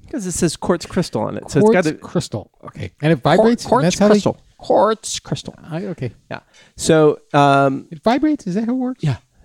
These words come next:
Speaker 1: It resonates, whatever.
Speaker 2: It resonates?
Speaker 1: Yeah. So
Speaker 2: How does
Speaker 1: that
Speaker 2: that
Speaker 1: is
Speaker 2: work?
Speaker 1: what
Speaker 2: That's what I
Speaker 1: th-,
Speaker 2: wanna
Speaker 1: that
Speaker 2: know.
Speaker 1: is what keeps time. And a Rolex has gears, and
Speaker 2: Yeah.
Speaker 1: you have to wind it.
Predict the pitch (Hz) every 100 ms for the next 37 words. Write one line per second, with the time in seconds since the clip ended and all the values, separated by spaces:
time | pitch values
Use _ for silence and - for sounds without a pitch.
0 | - 135 - 147 170 131 101 98 - -
1 | 156 - 151 180 202 262 - - - _
2 | _ - 170 160 143 - 151 151 160 285
3 | 254 175 151 175 139 147 - _ _ _
4 | _ - 180 151 104 104 151 160 185 160
5 | 160 - - 143 - - 139 120 117 120
6 | - _ - _ - 131 120 117 113 -
7 | _ 135 123 190 196 123 120 - - -
8 | _ _ - - 143 127 117 - - -
9 | 98 151 127 95 101 127 - _ - 120
10 | 117 120 - 117 117 127 120 95 101